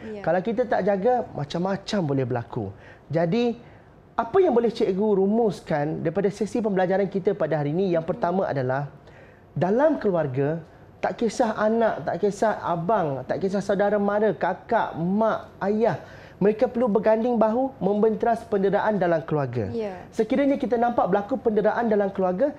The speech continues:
Speaker 2: jangan kita diam.
Speaker 1: Mm-mm.
Speaker 2: Kita kena sama-sama bantu, sama-sama untuk laporkan, sama-sama untuk ambil tindakan.
Speaker 1: Betul.
Speaker 2: Kalau kita diam, apa yang berlaku? Penderaan itu akan semakin berleluasa.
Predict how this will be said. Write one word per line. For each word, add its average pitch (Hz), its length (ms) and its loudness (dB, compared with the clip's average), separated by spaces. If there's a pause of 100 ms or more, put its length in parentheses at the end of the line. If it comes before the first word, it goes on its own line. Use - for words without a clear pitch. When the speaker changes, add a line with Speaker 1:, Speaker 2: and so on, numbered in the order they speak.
(100)
Speaker 2:
jangan 269 240 2
kita 285 220 -2
diam. 247 340 2
Speaker 1:
Mm-mm. 220 480 -10
Speaker 2:
Kita 254 240 0
kena 277 160 4
sama-sama 262 480 0
bantu, 226 560 2
sama-sama 196 480 0
untuk 214 160 -2
laporkan, 220 560 2
sama-sama 226 480 0
untuk 156 160 0
ambil 175 160 0
tindakan. 135 640 -2
Speaker 1:
Betul. 262 220 -10 (180)
Speaker 2:
Kalau 226 320 4
kita 226 320 0
diam, 143 480 0
apa - 240 -2
yang 254 160 2
berlaku? 170 480 -2
Penderaan 220 480 2
itu 247 160 0
akan 269 220 0
semakin 269 420 0
berleluasa. 170 720 0